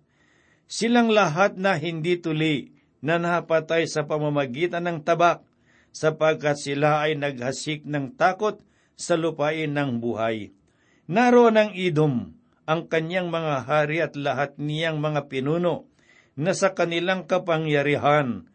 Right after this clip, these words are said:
ay nahiga na kasama ng napatay ng tabak. Sila'y humigang kasama ng mga dituli at niyong nagsibaba sa hukay."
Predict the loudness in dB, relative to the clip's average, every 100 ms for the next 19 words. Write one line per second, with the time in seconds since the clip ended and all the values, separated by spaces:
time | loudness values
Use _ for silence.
0 | _ _ _ _ 2 2 2 0 0 -2
1 | 2 4 2 0 -2 -2 0 -2 2 2
2 | 2 0 -2 -4 -2 0 -2 0 -2 0
3 | -2 -2 -6 -4 -4 -4 -6 -12 _ _
4 | _ _ _ -10 -4 0 0 0 0 0
5 | 0 -2 -2 -2 -4 2 2 2 0 0
6 | -2 -2 -2 -2 -4 -2 2 4 4 2
7 | _ _ _ _ 0 0 0 -2 -2 0
8 | 0 0 -2 -2 -4 -4 -2 2 2 2
9 | -2 -4 -2 -2 -6 -8 -8 -12